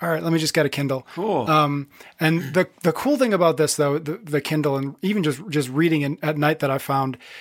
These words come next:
Speaker 1: is, um, it, with a good book, it ge-, it makes me wanna get to bed earlier. Instead of
Speaker 2: Mm.
Speaker 1: wasting thirty minutes on whatever,
Speaker 2: Right.
Speaker 1: Instagram and Netflix,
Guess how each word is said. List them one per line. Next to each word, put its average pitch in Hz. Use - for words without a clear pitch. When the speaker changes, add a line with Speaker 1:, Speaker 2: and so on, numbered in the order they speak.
Speaker 1:
is, 160
um, 139
it, 156
with 175
a 165
good 185
book, 147
it 131
ge-, -
it 180
makes 175
me 202
wanna 165
get 160
to 151
bed 143
earlier. 143
Instead 175
of 170
Speaker 2:
Mm. 139
Speaker 1:
wasting 160
thirty 156
minutes 147
on 143
whatever, 135
Speaker 2:
Right. 156
Speaker 1:
Instagram 131
and 147
Netflix, 156